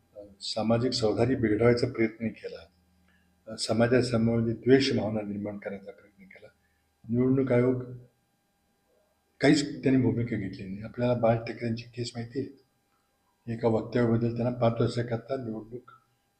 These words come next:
लोकशाही प्रक्रियेतून निलंबित करण्यात आलं होतं. आज ज्या प्रकारे पैशाचा वापर झाला, सरकारी यंत्रणेचा दुरुपयोग झाला, हे सगळं आपल्यासमोर आहे. ज्या प्रकारे ऐन वेळेला मतं वाढवली गेली, त्याबद्दल काँग्रेस पक्षानं अधिकृत तक्रार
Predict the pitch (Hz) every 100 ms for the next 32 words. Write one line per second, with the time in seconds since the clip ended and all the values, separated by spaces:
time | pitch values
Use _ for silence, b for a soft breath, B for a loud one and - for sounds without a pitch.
0 | _ - 127 - 160 156 135 135 131 151
1 | 135 113 117 123 123 123 110 104 - 98
2 | 95 - _ _ _ _ _ _ _ _
3 | 156 139 151 156 156 160 135 120 127 120
4 | 110 101 104 92 92 101 101 - - -
5 | 123 123 113 120 117 117 - 113 113 -
6 | 120 104 98 110 120 - 160 160 - _
7 | _ _ _ _ - 127 - 123 117 -
8 | - - - - _ _ _ _ - 135
9 | 135 131 139 139 127 127 123 123 127 117
10 | 120 117 107 - 120 117 107 98 104 -
11 | - 101 120 - 120 127 - 117 - 131
12 | 127 - 170 - 143 -